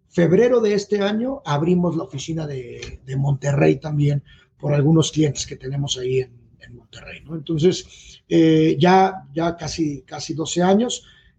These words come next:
eh, y, y ha pasado algo muy interesante. A pesar de que tenemos doce años como empresa, el equipo en C M D, eh, el que está aquí en la mesa de operaciones, es relativamente joven.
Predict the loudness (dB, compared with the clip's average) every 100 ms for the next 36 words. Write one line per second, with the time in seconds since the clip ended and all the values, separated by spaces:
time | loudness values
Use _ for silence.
0 | _ 2 4 4 2 0 -4 0 2 2
1 | 2 -2 -4 0 2 2 0 0 0 2
2 | 2 4 2 2 0 -2 0 0 -2 -8
3 | -18 -16 -4 0 2 0 -4 -4 -2 0
4 | 0 0 -4 -4 -8 -16 -16 -14 -14 -14
5 | -18 _ _ -20 _ -14 -8 4 6 6
6 | 4 0 2 2 2 2 2 4 2 0
7 | -4 _ _ _ -20 -16 -14 -16 -18 -16
8 | -14 -6 -6 -6 -10 -8 -8 -8 -16 -10
9 | -8 -6 -8 -4 -4 -4 -6 -8 -8 2
10 | 2 2 -2